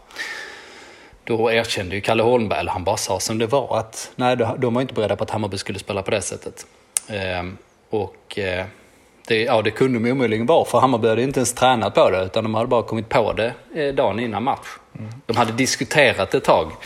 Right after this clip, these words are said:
Speaker 1: Ehm, däremot när, när Djurgården väl såg laguppställningarna, då kanske de anade, ja, all right, detta kanske är en fembackslinje de ställer upp med här. Eh, men innan dess, eh, eh, kunde de ju inte gärna gjort den analysen.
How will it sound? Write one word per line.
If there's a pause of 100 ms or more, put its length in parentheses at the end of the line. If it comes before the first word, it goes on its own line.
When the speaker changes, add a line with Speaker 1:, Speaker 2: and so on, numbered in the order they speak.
(440)
Speaker 1:
Ehm, (280)
däremot
när,
när
Djurgården
väl
såg
laguppställningarna, (160)
då
kanske
de
anade,
ja,
all
right,
detta
kanske
är
en
fembackslinje
de
ställer
upp
med
här. (1500)
Eh,
men
innan
dess,
eh, (440)
eh,
kunde
de
ju
inte
gärna
gjort
den
analysen.